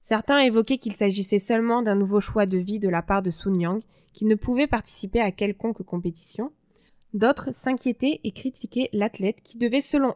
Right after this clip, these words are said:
eux, plutôt s'entraîner fort afin d'être réellement prêt à affronter la jeunesse prometteuse à Paris dans deux ans. En effet, la suspension du nageur se termine le vingt-huit mai deux mille vingt-quatre,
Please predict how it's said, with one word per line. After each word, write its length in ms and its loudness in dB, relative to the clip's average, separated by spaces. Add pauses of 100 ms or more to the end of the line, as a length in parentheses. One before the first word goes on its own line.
eux, 160 2 (300)
plutôt 260 0
s'entraîner 480 0
fort 460 0
afin 320 0
d'être 260 0
réellement 460 2
prêt 240 -2
à 120 2
affronter 360 -2
la 160 0
jeunesse 380 0
prometteuse 680 0
à 100 -2
Paris 340 0
dans 140 -2
deux 280 -6
ans. 80 -18 (1300)
En 160 0
effet, 300 0 (380)
la 100 6
suspension 480 0
du 140 0
nageur 340 4
se 120 0
termine 440 2
le 120 6
vingt-huit 400 0
mai 180 2
deux 180 0
mille 200 2
vingt-quatre, 540 -2